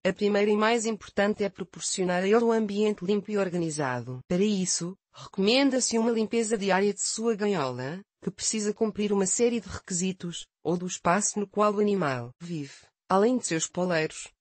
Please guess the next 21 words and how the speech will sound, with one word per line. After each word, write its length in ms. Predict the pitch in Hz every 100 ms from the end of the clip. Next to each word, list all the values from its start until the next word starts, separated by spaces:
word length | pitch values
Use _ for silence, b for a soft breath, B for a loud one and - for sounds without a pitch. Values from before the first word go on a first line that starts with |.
| _
seus 280 | - 185 185
brinquedos, 520 | 208 202 208 185 -
ponto, 500 | - 175 175 185 - -
ponto, 420 | - 175 185 202
ponto. 420 | - 165 175 180
Da 80 | 185
mesma 280 | 185 175 180
forma, 640 | - 170 143 131 127 123 127 _
é 100 | 202
essencial 640 | 208 - 185 - 185 180 180
a 60 |
manutenção 600 | 170 175 180 170 160 185
do 100 | 190
próprio 560 | 185 233 247 254 233 220
animal, 560 | 196 208 196 165 131 143 _ -
que 80 |
deve 200 | 175 196
estar 280 | 175 208 202
limpo 300 | 190 160 180
e 120 | 190
desparasitado. 1120 | 175 - - 196 185 202 190 156 135 131 127